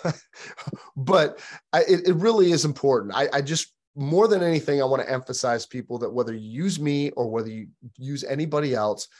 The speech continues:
you need to incorporate video into your business. This is the world we live in. This is the society we live in. You just have to simply start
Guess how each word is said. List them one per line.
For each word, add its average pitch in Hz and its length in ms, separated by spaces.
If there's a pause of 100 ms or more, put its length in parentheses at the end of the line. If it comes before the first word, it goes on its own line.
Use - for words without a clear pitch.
(180)
you 123 140
need 160 520
to 180 180
incorporate 127 800
video 113 520
into 107 300
your 104 120
business. 95 680
This 120 200
is 123 120
the 113 100
world 143 400
we 156 140
live 127 260
in. 123 240 (260)
This 123 200
is 110 120
the 110 120
society 147 640
we 131 160
live 120 300
in. 113 220 (280)
You 123 140
just 120 260
have 135 480
to 127 100
simply 120 580
start 113 460